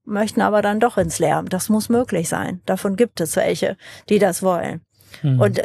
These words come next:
Speaker 1: das sind eben die verschiedenen Maßnahmen, die wir jetzt ja auch mal vorgeschlagen haben. Damit mal zu beginnen.
Speaker 2: Hm. Wer müsste denn jetzt diese Vorschläge dann umsetzen, Ihrer Meinung nach?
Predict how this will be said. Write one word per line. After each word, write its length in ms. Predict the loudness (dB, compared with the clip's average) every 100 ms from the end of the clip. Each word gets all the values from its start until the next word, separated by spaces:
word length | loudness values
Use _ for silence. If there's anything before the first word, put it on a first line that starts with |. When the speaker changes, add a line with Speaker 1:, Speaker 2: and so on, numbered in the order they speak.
| 0
Speaker 1:
das 200 | 0 2
sind 240 | 0 0
eben 300 | 2 2 2
die 100 | 0
verschiedenen 800 | 0 0 2 2 2 2 0 -4
Maßnahmen, 540 | -2 -2 0 0 0
die 140 | -2 0
wir 100 | 0
jetzt 160 | 2
ja 100 | 0
auch 60 | 0
mal 180 | -2 0
vorgeschlagen 760 | 0 0 -2 -2 0 -2 -4
haben. 300 | -4 -4 -6 -10 -20 -20 -20 _ _ _ _ _ _ _ 0
Damit 280 | 2 2 0
mal 200 | 0 0
zu 160 | -2
beginnen. 440 | -2 0 0 -2 -14 -18 -20 -8
Speaker 2:
Hm. 200 | -4 -2 0
Wer 140 | 2
müsste 340 | 2 2 0 0
denn 160 | 2
jetzt 220 | 2 0 0
diese 200 | 0 0
Vorschläge 600 | -2 -2 0 0 2 2
dann 160 | 0
umsetzen, 760 | 0 0 2 2 0 0 0 -2
Ihrer 240 | 0 0
Meinung 360 | 2 2 2 2
nach? 280 | 2 0